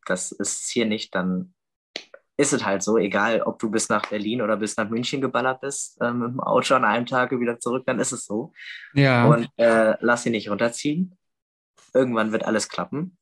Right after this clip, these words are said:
Speaker 1: auch wenn's vielleicht mal ein paar Jahre länger dauert. Aber du wirst deinem Ziel irgendwann näher kommen und irgendwann auch erreichen.
Speaker 2: Ja, sehr schön, wie du das auch noch mal abschließend zusammengefasst hast bezüglich der intrinsischen Motivation, den Glaubensansätzen, auch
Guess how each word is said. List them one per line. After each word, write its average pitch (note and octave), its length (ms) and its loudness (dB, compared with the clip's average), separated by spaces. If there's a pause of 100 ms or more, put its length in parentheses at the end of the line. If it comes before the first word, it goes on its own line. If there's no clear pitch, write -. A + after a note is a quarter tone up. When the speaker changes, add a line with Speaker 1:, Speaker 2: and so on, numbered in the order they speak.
(140)
Speaker 1:
auch G#2+ 300 0
wenn's G#2+ 320 0
vielleicht F#2 340 -2
mal G2 80 0
ein F#2+ 80 -4
paar G2 160 0
Jahre F2 260 -2
länger E2+ 280 -6
dauert. B2+ 400 -2 (480)
Aber B2+ 280 0
du A#2+ 140 -2
wirst A#2+ 260 -2
deinem A2+ 180 -2
Ziel A2+ 260 0
irgendwann A2 300 -2
näher F#2+ 180 0
kommen - 260 -14 (680)
und D#3 180 2
irgendwann A#2+ 360 2
auch A#2+ 120 0
erreichen. A2 480 -2 (1500)
Speaker 2:
Ja, C3 520 6 (560)
sehr C3+ 280 4
schön, C#3 420 6
wie C3 100 6
du C3 120 2
das B2 200 2
auch B2 160 0
noch A#2+ 200 4
mal B2 220 4
abschließend C3 560 0
zusammengefasst B2 1080 2
hast B2 400 0
bezüglich B2 560 -2
der G#2+ 160 4
intrinsischen B2+ 680 2
Motivation, C3 960 4
den B2 140 4
Glaubensansätzen, C3 1120 2
auch A2+ 360 0